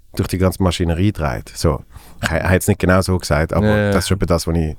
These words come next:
Speaker 1: noch in Erinnerung habe. Und bei zum Beispiel eben, äh, Comedy, Musik, äh, künstlerische Sachen. Und ich, ich sehe, ich sehe Social Media als etwas anderes.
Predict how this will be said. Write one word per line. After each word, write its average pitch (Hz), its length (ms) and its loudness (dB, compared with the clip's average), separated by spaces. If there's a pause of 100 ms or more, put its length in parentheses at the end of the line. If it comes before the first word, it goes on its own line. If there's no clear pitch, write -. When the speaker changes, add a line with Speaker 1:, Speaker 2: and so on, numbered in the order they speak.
Speaker 1:
noch 95 160 4
in 113 80 4
Erinnerung 101 420 0
habe. 76 220 -2 (460)
Und 104 380 2 (1400)
bei 104 460 4 (500)
zum 98 160 0
Beispiel 87 280 -2
eben, 82 140 0
äh, 73 480 0 (160)
Comedy, 92 540 2
Musik, 92 760 4
äh, - 220 -2
künstlerische 117 580 2
Sachen. 107 480 0 (420)
Und 101 300 0
ich, 92 200 -4
ich - 180 -2
sehe, 95 340 4
ich - 220 -6
sehe 92 200 2
Social 95 320 0
Media 98 280 4
als 92 100 0
etwas - 220 -6
anderes. 95 520 2